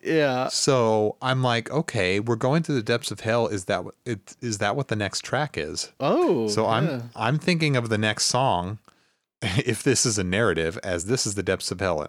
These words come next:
Speaker 2: I don't know. May-, maybe it fits, maybe it doesn't. Uh, I don't know if you intended that.
Speaker 1: Mm.
Speaker 2: Um, I'd never heard of Wax Taylor. <laughs> I haven't heard of a lot of these people, sorry. But, um, we're combining alien visitation and relig-, religious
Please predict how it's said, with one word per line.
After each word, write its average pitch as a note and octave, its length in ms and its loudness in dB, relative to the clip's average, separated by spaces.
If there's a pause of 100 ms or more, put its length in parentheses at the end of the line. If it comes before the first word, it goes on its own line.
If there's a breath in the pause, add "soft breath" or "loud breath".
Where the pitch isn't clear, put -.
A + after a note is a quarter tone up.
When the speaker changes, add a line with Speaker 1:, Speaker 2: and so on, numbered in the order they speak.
Speaker 2:
I F3+ 120 2
don't G3 160 0
know. F2+ 140 -4
May-, A#2+ 180 0
maybe B2+ 320 2
it G2 80 0
fits, - 240 -4
maybe E2+ 180 -4
it D2 60 -8
doesn't. E2 320 -10
Uh, F#2+ 200 -4
I G#2+ 80 0
don't A2 120 0
know F#2 80 0
if E2 100 -4
you E2+ 100 -4
intended D2+ 480 -10
that. D2+ 200 -6 (180 loud breath)
Speaker 1:
Mm. A2+ 220 -16 (320 loud breath)
Speaker 2:
Um, G#2+ 280 2
I'd C3 180 2
never B2+ 220 4
heard B2+ 160 4
of G#2 100 0
Wax G2+ 260 2
Taylor. - 460 0 (140)
<laughs> - 140 -10
I - 120 -4
haven't F3+ 240 4
heard A#2 180 2
of F#2+ 60 0
a - 20 0
lot E2 220 0
of D2 60 -14
these D#2 160 -10
people, - 280 -12
sorry. - 440 -6 (760 loud breath)
But, G2+ 420 0
um, F#2+ 560 0 (440)
we're G#2 560 2 (300)
combining A2+ 760 0
alien G#2+ 600 0
visitation G2+ 760 -2
and E2+ 180 -4
relig-, F2+ 300 -4 (280)
religious G2 680 -2